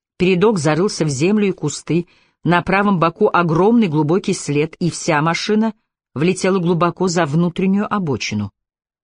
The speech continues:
«Просто черт знает что». «Да, но она же не в сосиску врезалась. Вам еще невероятно повезло, что вы ехали на хорошей машине, дружище».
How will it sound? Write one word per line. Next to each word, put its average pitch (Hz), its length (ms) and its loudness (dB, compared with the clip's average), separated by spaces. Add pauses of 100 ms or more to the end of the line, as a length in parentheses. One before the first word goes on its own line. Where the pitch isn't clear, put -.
(160)
«Просто 123 360 -6
черт 110 320 -4
знает 113 260 -6
что». - 300 -8 (340)
«Да, 208 320 0
но 151 140 2
она 156 180 0
же 196 140 0
не 214 100 2
в - 100 -8
сосиску 302 560 -4
врезалась. 139 560 -2 (520)
Вам 156 180 0
еще 170 160 -2
невероятно 226 680 0
повезло, 294 480 0
что - 220 -4
вы 147 100 0
ехали 131 420 -2 (240)
на 170 140 2
хорошей 180 480 0
машине, 269 360 -2
дружище». 117 580 -6